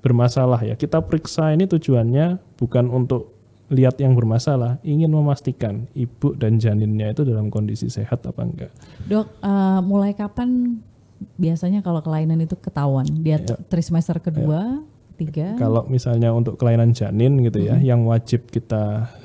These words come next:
Speaker 1: evaluasi itu pada saat pertengahan si-, trimester ya, di
Speaker 2: Mm-hmm.
Speaker 1: sekitar dua puluh sampai dua puluh empat minggu, itu kita bisa ngecek organnya lengkap dari
Speaker 2: Hmm.
Speaker 1: atas ke bawah.
Speaker 2: Ini yang, yang four D,
Speaker 1: Itu yang,
Speaker 2: four D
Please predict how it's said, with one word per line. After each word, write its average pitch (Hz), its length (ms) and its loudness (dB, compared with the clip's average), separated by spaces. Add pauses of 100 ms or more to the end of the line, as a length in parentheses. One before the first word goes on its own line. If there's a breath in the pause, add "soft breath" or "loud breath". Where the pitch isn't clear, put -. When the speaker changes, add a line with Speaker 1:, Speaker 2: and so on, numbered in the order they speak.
(140 loud breath)
Speaker 1:
evaluasi 113 800 0
itu 165 80 0
pada 117 240 -2
saat 110 320 -6 (200)
pertengahan 113 680 -2
si-, - 220 -10 (160)
trimester 123 480 0
ya, 117 180 -2
di 127 220 -4 (640)
Speaker 2:
Mm-hmm. - 340 -14
Speaker 1:
sekitar 113 460 -4
dua 110 260 0
puluh 131 300 2
sampai 120 240 2
dua 107 240 -2
puluh 117 160 0
empat 117 180 0
minggu, 123 540 2
itu 120 80 -4
kita 143 180 2
bisa 123 240 0
ngecek 120 380 -4
organnya 117 400 -4
lengkap 120 340 -4 (140)
dari 95 240 -2
Speaker 2:
Hmm. 85 160 -2
Speaker 1:
atas 110 160 -2
ke - 80 -10
bawah. 95 480 -6
Speaker 2:
Ini 202 160 0
yang, 202 160 0 (100)
yang 185 240 0
four 180 300 4
D, 147 80 4
Speaker 1:
Itu 139 80 10
yang, 123 80 6
Speaker 2:
four 120 180 6
D 170 100 2